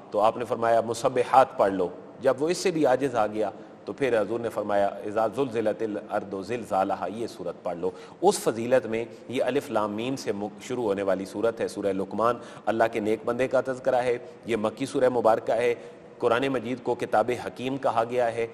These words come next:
और कुरान की बातें बताने से पहले कुरान ने अपनी हैसियत को वाजे किया है कि कुरान आम किताब नहीं है, ये कोई रिसाला या डाइजेस्ट नहीं है, ये किताब हकीम है, ये हिदायत है, ये रहमत है,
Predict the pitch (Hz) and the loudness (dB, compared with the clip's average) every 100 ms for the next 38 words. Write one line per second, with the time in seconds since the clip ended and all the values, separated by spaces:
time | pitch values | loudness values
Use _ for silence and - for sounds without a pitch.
0 | - - 110 120 120 110 127 143 131 110 | -10 -2 0 2 2 4 2 0 2 2
1 | 110 - 117 104 113 117 113 120 104 101 | 2 0 0 0 -2 -4 0 0 0 0
2 | 120 117 123 123 101 110 110 98 107 147 | 2 2 2 0 -2 -2 -4 -6 -6 -2
3 | 135 - 95 98 82 80 87 85 78 - | -2 0 0 0 0 -10 -8 -8 -8 -14
4 | - 117 110 117 123 143 131 113 127 123 | -4 -2 2 4 4 2 0 -2 -2 -4
5 | 104 113 117 123 139 113 - - - 101 | 0 2 2 -2 -2 -2 -4 -12 -10 -4
6 | 131 135 120 110 - 113 135 120 113 104 | -2 0 -2 -2 0 2 2 2 2 2
7 | 104 98 147 - 107 101 107 120 156 - | 2 2 0 -2 -6 -4 0 2 0 -2
8 | - 113 120 110 104 113 107 92 104 107 | -4 -2 0 2 2 2 -4 -6 -6 -6
9 | 107 127 160 131 107 98 95 98 120 120 | -2 -2 0 -2 -4 -2 2 2 2 0
10 | 123 143 110 101 131 165 135 123 127 | -2 0 0 2 2 2 0 2 2